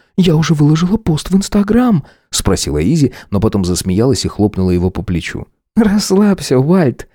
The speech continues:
Твои гейские дела только между вами с профессором. Взрослые мальчики, как-нибудь разберетесь». «Не обращай внимания, она просто уже в стельку», улыбнулся Себастьян, протягивая им стаканы с коктейлями.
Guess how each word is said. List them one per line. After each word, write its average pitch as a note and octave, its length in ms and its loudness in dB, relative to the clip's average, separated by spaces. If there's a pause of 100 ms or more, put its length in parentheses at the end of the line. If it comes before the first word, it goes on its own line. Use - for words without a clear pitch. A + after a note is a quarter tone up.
(100)
Твои G#3+ 300 2
гейские G3 580 0
дела G3+ 400 2
только A#2 320 0
между F#2 360 -2
вами G#2 460 -2 (140)
с - 120 -10
профессором. D3+ 600 -2 (280)
Взрослые F#3 420 2
мальчики, F#3 460 0 (200)
как-нибудь F#3+ 420 0
разберетесь». F3+ 600 0 (240)
«Не D2 120 -2
обращай F#2+ 580 2
внимания, F2+ 640 -2
она C#3 220 0
просто G#3 420 -2
уже G3 240 0
в F3 100 -8
стельку», - 720 -6 (180)
улыбнулся F2+ 560 -2
Себастьян, A2 640 -2 (180)
протягивая F#2+ 560 -2
им B2+ 280 -4
стаканы F2 460 -4
с - 60 -10
коктейлями. - 640 -10